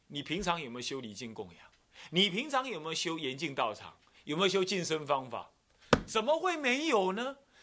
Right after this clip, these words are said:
上大小便的时候洗大小，大小便道，对不对？这不是净身方法吗？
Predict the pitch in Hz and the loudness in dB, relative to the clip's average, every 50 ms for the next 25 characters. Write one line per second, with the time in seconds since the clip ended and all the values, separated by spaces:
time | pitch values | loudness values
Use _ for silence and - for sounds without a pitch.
0 | - - - - 330 311 285 277 311 294 254 - - 170 160 160 - - 285 226 | -16 -6 0 2 2 2 2 2 2 2 2 2 0 -2 -4 -4 -4 -8 -6 -6
1 | 208 208 180 - 233 226 214 - - - 147 135 131 - - 240 220 170 - 139 | -4 -4 -4 -2 0 0 0 0 -2 -4 -4 -6 -10 -4 0 0 0 0 0 -4
2 | 117 117 - - _ _ _ _ _ _ - 240 214 170 - 123 107 107 - _ | -8 -8 -10 -16 _ _ _ _ _ _ 0 0 0 0 0 -6 -12 -14 -16 _
3 | _ _ - 208 170 151 143 175 143 - - - 214 208 180 175 208 160 - - | _ _ -8 -6 -4 -2 0 0 0 0 0 -2 -2 0 0 0 0 0 -2 -4
4 | - - - 320 262 294 277 294 233 - 311 277 233 202 - 254 247 233 233 226 | -8 -6 -6 -6 -6 -4 -4 -4 -2 -2 -2 -2 0 2 2 2 2 2 2 2
5 | 233 226 202 165 143 135 127 135 156 175 | 2 0 0 0 0 0 0 -4 -8 -12